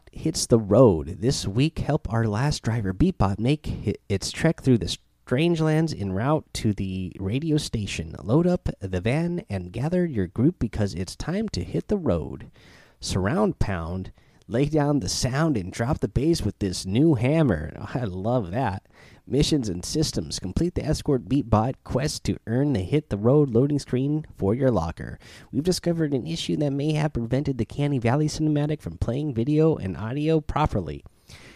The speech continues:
Here's a link to the video for those who may have missed the cinematic due to this issue. Weapons and items. The surround pound hammer smashes into the weekly store, a sonic hammer with decent attack speed and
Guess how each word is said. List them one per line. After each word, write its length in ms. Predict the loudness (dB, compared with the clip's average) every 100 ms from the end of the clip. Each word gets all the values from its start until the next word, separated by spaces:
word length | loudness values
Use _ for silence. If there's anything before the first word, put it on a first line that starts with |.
| -20 0
Here's 240 | 2 4
a 60 | 4
link 320 | 2 0 0
to 120 | 0
the 80 | 2
video 300 | 2 2 0
for 140 | 0
those 260 | 2 4 2
who 120 | 0
may 160 | 0 0
have 200 | 0 0
missed 260 | 0 0
the 60 | -2
cinematic 500 | -4 -4 -2 -2 -6 -6
due 140 | -6
to 140 | -6
this 200 | -6 -4
issue. 400 | 0 0 0 -6 -12 _ _ _ -20 -20 -20 -20 -10
Weapons 460 | 2 2 4 0 -2 -6
and 380 | 0 2 2 -2 _
items. 600 | -6 0 2 2 2 0
The 100 | 0
surround 560 | 0 2 2 2 0 0 _ _ _ _ -4
pound 460 | -2 2 2 2
hammer 600 | 0 -2 0 2 4 4 0
smashes 600 | -8 -4 -2 -2 0 0
into 200 | 0 0
the 120 | 2
weekly 300 | 2 0 -2
store, 500 | -6 2 4 6 4 0
a 120 | -4
sonic 480 | -4 -2 -2 -2 -2
hammer 400 | -2 2 2 0 -2 -20 -2
with 320 | -2 -2 -4
decent 400 | -4 -2 -2 -4
attack 380 | -2 -2 -2 -4
speed 380 | -6 -4 -2 -2
and 160 | -8